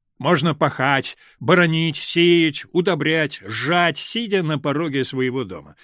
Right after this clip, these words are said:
А там, где ток будет давать электростанция фермеру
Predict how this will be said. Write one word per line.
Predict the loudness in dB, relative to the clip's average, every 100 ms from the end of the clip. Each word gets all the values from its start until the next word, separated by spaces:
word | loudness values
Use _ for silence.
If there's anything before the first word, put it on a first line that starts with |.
| -20 -6
А | -2 2
там, | 4 2
где | 2 2 2
ток | 4 4 4
будет | 0 2 0 0
давать | 0 0 0 -2
электростанция | -2 -2 -4 -2 0 0 -2 -2
фермеру | 0 2 2 2 -2 -2 -4